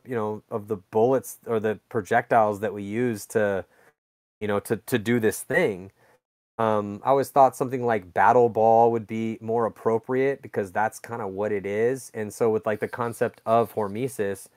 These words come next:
and again, I don't own the company, but these are my good friends and I do respect what they're doing. Um, but that's the, that's the gift of the game. You know, you go do something really difficult and you learn a lot about yourself and about other people,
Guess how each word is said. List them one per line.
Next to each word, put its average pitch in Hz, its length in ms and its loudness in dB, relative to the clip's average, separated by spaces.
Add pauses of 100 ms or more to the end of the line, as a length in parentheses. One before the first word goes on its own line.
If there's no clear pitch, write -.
and 135 60 -8
again, 127 160 0
I 120 80 0
don't 120 100 2
own 104 100 -2
the 95 60 -10
company, 110 400 -4
but 92 280 -4 (600)
these 104 100 -8
are 117 120 8
my 110 120 0
good 101 180 0
friends 120 340 -4
and 101 100 -6
I 98 140 -6 (220)
do 107 180 -4
respect 101 400 -4
what 101 120 -2
they're 95 100 -6
doing. 95 480 -2 (480)
Um, 98 440 -4
but - 140 -2
that's 143 220 2
the, 170 100 0 (160)
that's 131 220 4
the 147 100 0
gift 135 280 4
of 135 80 4
the 117 60 0
game. 110 460 0
You 107 100 -6
know, 107 60 -2
you 107 180 -2
go 123 200 6
do 143 140 2
something 131 380 2
really 120 280 2
difficult 101 580 0 (580)
and 107 300 0
you 107 100 -2
learn 117 180 6
a 123 40 6
lot 117 180 8
about 120 180 4
yourself 127 520 0
and 113 100 -2
about 107 220 2
other 110 220 -2
people, 117 480 -2